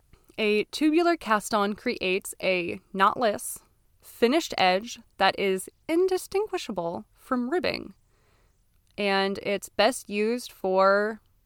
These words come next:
areas with a readily visible bottom edge that will lead to one-by-one ribbing.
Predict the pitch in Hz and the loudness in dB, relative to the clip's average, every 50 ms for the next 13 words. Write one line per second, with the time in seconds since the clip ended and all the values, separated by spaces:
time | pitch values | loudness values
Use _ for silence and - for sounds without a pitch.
0 | _ _ - 214 202 208 220 220 226 220 214 214 208 196 - 208 202 208 202 - | _ _ -4 0 0 2 4 4 4 4 2 2 -2 -4 -6 -4 -4 -4 -2 0
1 | - 208 208 185 190 196 202 214 226 233 240 240 240 240 - - 202 202 196 220 | 0 -2 0 2 4 4 4 4 4 0 0 -2 -2 -4 -4 -2 -2 0 0 0
2 | 202 202 214 214 214 208 - - 165 160 170 170 190 208 - - - 180 170 175 | 0 2 2 2 2 0 0 2 4 4 4 4 0 -4 -4 -2 -2 0 0 0
3 | 220 262 - - - - _ _ _ _ _ _ - - 240 - - 262 262 214 | -2 -6 -8 -10 -14 -16 _ _ _ _ _ _ 2 4 4 4 4 2 -2 0
4 | 202 196 196 220 - - - - 180 175 185 220 240 - _ _ - - 170 165 | -2 -2 -2 -4 -6 -6 -4 -2 -2 -2 -2 -4 -6 -8 _ _ -4 -2 -2 0
5 | 170 170 175 185 185 170 165 165 180 254 339 311 - - - - 202 | 0 2 0 0 2 0 -2 0 0 -2 -2 0 -2 -4 -6 -8 -16